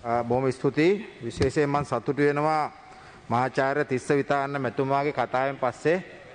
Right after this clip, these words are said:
කතා කරන්න අවස්ථාව උදා වීම ගැන. අපි දන්නවා <laughs> එතුමාට මේ සම්බන්ධව තියෙන දැනුම, අත්දැකීම. හැබැයි මේ ආණ්ඩුව අඩුම තරමින් කොවිඩ් මර්ධන බලකායේ එක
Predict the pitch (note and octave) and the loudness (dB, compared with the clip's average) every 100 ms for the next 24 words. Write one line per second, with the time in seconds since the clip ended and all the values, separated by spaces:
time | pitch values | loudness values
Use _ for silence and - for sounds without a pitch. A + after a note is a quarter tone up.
0 | - - A#2+ C3+ C3 C3+ C3 C3+ B2 - | -16 -4 0 0 0 0 0 0 0 0
1 | C3+ B2+ B2 B2+ C3 B2+ C3 D#3+ A#2 - | 0 0 2 2 2 2 2 0 -4 -16
2 | - - - - - B2+ D#3 D#3 D#3+ F#3 | -20 -18 -16 -18 -6 0 2 2 2 2
3 | G3+ D#3+ - - - - C#3+ - E3+ C3+ | 2 0 -6 -18 -14 -8 -6 0 0 2
4 | C3 E3 E3+ E3+ D#3+ D#3 D#3+ D#3 D#3+ D#3 | 0 2 2 2 2 2 2 0 0 0
5 | D#3 D#3 D#3+ D3 C3+ D#3 D#3 D#3 B2+ C3+ | 0 2 2 4 2 2 2 2 0 -2
6 | C#3+ D3+ B2+ F#2+ A#2+ C#3 C#3 C#3 C3+ C#3 | 0 2 0 0 -2 0 2 0 0 0
7 | D3+ F#3+ A3 - - - - - G#2+ E3 | 2 2 2 -4 -20 -20 -20 -6 -2 2
8 | A#3+ C4+ B3+ G#3 D3 G#2+ G2+ - - - | 2 2 2 0 -4 -6 -12 -20 -20 -20
9 | - - - - - D3 F3+ A3+ F#3 E3 | -20 -20 -20 -12 0 4 4 2 0 0
10 | E3+ F#3 G#3+ A#3 G3 G3 G#3 G#3+ A3 A#3 | 0 2 2 2 2 2 2 2 2 4
11 | A3 - - - - - - - E3+ | 2 0 -14 -18 -20 -20 -6 0 2